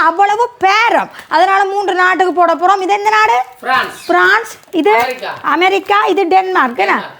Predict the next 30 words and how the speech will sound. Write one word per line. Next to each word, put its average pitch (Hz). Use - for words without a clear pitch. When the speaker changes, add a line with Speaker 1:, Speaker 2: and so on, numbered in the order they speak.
Speaker 1:
டென்மார்க். 320
மூன்று 381
நாட்டுக்கு 349
நாங்க 349
போட 330
போறோம். 339
இப்ப 339
வாங்க, 392
நாங்க 349
என்னென்ன 370
பொருள் 339
வேணும்னு 349
ஒவ்வொன்று 370
ஒவ்வொன்றா 311
பார்க்கலாம். 220
இப்ப -
வாங்க, 330
நாங்க 339
என்னென்ன 339
பொருள் 311
வேணும்னு 320
பார்க்கலாம். 302
இப்ப 320
இந்த, 311
இது 320
வந்து 339
எங்க 349
போக 311
போகுதுன்னு 294
சொன்னால், 320